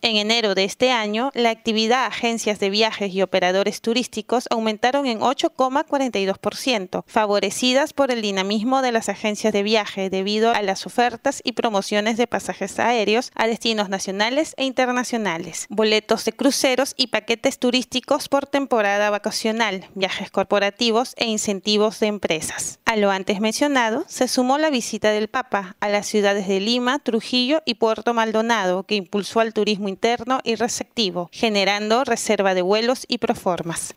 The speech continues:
Del mismo modo, operadores turísticos crecieron debido a la demanda de tours de aventuras, servicios de full day, excursiones y turismo vivencial a grupos de viajeros.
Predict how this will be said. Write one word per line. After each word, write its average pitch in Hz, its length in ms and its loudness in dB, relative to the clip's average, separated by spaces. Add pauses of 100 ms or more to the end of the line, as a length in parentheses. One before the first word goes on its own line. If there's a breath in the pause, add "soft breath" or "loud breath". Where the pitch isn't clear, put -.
Del 208 180 2
mismo 214 280 2
modo, 247 400 2
operadores 233 640 2
turísticos 269 600 0
crecieron 277 520 0
debido 220 360 2
a - 20 -2
la 254 140 0
demanda 196 400 0
de 202 160 2
tours 240 360 0
de 208 140 2
aventuras, 214 580 0
servicios 208 760 0
de 190 80 -2
full 190 300 -2
day, 214 300 2
excursiones 262 800 0
y 262 100 0
turismo 220 380 2
vivencial 220 680 0
a 208 120 0
grupos 208 420 2
de 220 120 0
viajeros. - 680 -4